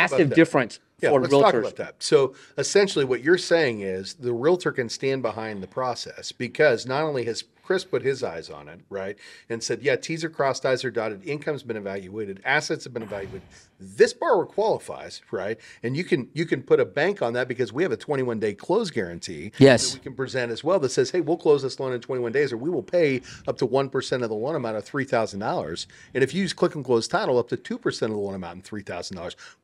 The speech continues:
Speaker 2: We will guarantee that. That is a guarantee that we will get it to the table, okay? So we've got a guarantee you guys can put behind it. But in addition to that, if it does need to have that second look by an underwriter where you have a true pre-approval, um, with conditions, we can transition that over.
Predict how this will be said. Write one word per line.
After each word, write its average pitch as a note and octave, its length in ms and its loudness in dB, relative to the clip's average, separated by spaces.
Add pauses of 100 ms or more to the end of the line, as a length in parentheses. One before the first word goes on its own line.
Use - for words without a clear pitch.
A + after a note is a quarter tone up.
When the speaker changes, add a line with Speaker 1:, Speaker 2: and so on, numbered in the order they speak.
Speaker 2:
We A#2 220 -2
will C4+ 140 2
guarantee D#3 500 0
that. F#2+ 380 -10
That E3 100 8
is D#3 100 -2
a D3 60 -6
guarantee C3+ 520 -4
that A2+ 120 -6
we A2+ 80 -8
will G#2 120 -8
get A#2 180 -2
it B2 120 -4
to - 80 -10
the A2 120 -6
table, F2+ 340 -8 (160)
okay? B2 280 0 (280)
So - 140 4
we've C3 160 0
got D#3+ 140 6
a E3 40 2
guarantee C#3+ 400 0
you C3 80 -2
guys A#2 220 2
can B2 100 -8
put - 160 -8
behind A2+ 220 -8
it. G2+ 60 -8
But A#2 100 -2
in C#3 100 0
addition D3 380 2
to B2 60 -2
that, A2+ 200 2 (400)
if D3 180 2 (460)
it C#3+ 160 0
does E3 300 6
need C#3+ 140 -2
to A#2+ 80 2
have B2 100 0
that G#2+ 160 -2
second A#2+ 340 -2
look A#2+ 140 -6
by G#2+ 160 0
an G#2 100 -2
underwriter G2+ 460 -6
where A#2 140 -2
you A2 120 -4
have C3 160 0
a A#2+ 80 0
true F3 380 -4
pre-approval, C#3 1000 0 (300)
um, G2+ 280 -4
with B2 260 2
conditions, A2 760 -2
we E3+ 100 -6
can A#2 140 -6
transition B2 600 -2
that F#2+ 200 -2
over. A#2 420 0